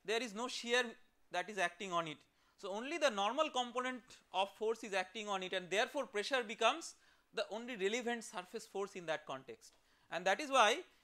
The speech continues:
it is easy to isolate all other effects and just focus on pressure if we are discussing about fluids at rest.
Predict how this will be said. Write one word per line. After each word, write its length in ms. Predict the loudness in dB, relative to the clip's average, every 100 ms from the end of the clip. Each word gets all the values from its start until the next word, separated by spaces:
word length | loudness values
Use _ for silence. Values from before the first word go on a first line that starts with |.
| _ -12
it 140 | -6
is 220 | -6 -6 -8
easy 280 | -4 -4
to 160 | -4 4
isolate 580 | 6 6 2 6 6 6 0
all 180 | 2 4
other 180 | 2
effects 380 | 0 0 -2 0
and 160 | -2 2
just 220 | 0 0
focus 360 | -4 0 2 2
on 160 | -2
pressure 360 | -2 -4 -2 -4 -4 _ _
if 180 | -14 -4
we 100 | 4
are 120 | 4 4 -6
discussing 480 | -12 -6 -8 -6 -2
about 300 | 0 0 -2
fluids 220 | -8 -6
at 160 | -6 -6
rest. 260 | -10 -12